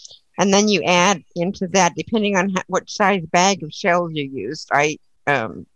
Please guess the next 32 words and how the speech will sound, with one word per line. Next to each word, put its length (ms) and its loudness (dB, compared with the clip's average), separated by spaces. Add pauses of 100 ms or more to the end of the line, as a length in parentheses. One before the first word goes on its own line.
(240)
d-, 160 -18
which 180 -4
depends 380 -2
on 120 2
how 120 4
many 220 -4
people 300 -6
I'm 140 -4
feeding. 400 -4 (880)
Uh, 140 2
if 160 2
it's 200 -2
a 80 2
smaller 360 2
bag, 340 2
you 100 -4
can 180 0
put 180 0
in 220 -2
one 220 2
to 60 -8
two 220 -2
cans 400 2
of 160 -4
tuna, 440 0 (180)
drained. 520 4 (1160)
Um, 420 2 (100)
and 200 2
I 220 4
use 360 2
pickle 440 -4
relish, 580 -2